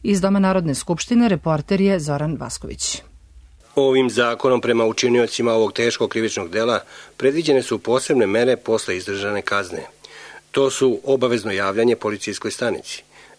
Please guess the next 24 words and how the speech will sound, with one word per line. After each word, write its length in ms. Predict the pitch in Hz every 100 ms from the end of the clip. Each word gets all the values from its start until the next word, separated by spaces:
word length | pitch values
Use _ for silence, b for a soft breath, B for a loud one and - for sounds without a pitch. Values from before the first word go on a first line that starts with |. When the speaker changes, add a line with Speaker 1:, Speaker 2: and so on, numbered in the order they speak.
| _
Speaker 2:
zatim 500 | 151 123 139 131 131
zabrana 440 | 110 131 123 117 110
posećivanja 600 | 110 - 101 131 120 98
mesta 360 | 98 101 -
na 100 | 113
kojima 320 | 95 110 110 101
se 280 | - 92
okupljaju 600 | 95 101 - 113 120 110 92
maloletna 440 | 101 107 104 82
lica, 380 | 87 107 - 107 B B B
kao 180 | - 180
što 140 | - 160
su 140 | 147
škole 360 | - 139 131 123
i 40 |
vrtići. 580 | 113 - 113 104 - - B B B _
Tu 180 | - 160
je 220 | 151 139
i 60 | 123
obaveza 640 | 135 139 127 110 113 101 -
obaveštavanja 840 | 110 110 107 104 - 123 143 135 95
o 40 |
promeni 400 | - 113 117 95
prebivališta 840 | - 90 104 120 139 - 147 139